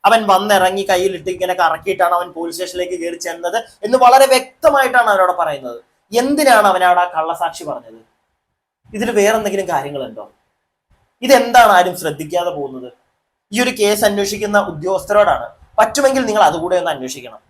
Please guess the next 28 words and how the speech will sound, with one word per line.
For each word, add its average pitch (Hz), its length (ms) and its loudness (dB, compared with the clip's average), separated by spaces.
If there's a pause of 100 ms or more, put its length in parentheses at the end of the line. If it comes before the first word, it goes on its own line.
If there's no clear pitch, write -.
(280)
ഇനിയും 262 280 2
ആ 254 280 4
പറഞ്ഞവന് 220 840 4
എന്തെങ്കിലും 320 760 0
ഒരു 220 180 0
കൈ, 147 120 2 (260)
എന്തെങ്കിലും 254 640 -2
ഒരു 226 180 2
കൈ, 151 100 -2
നമുക്കറിയില്ല, 185 840 -2 (260)
സംശയമാണ്. 214 680 2
ഇല്ലെങ്കിൽ 254 340 0
എന്തിനിങ്ങനെ 247 460 -4
വന്ന് 220 240 -6 (360)
കള്ളസാക്ഷി 233 520 2
പറഞ്ഞു? 147 260 -2
അത് 214 100 0
ഇത്രയും 262 360 2
വലിയൊരു 269 280 -2
കേസിൽ 190 420 -4 (260)
ഇത്രയും 247 360 4
കൊലപാതകങ്ങൾ 247 800 4
നടത്തി 208 500 -2 (120)
ആ 185 40 4 (100)
അഫാൻ 202 280 0
എന്ന് 208 120 -2
പറയുന്ന 196 240 -2
വ്യക്തി, - 380 -14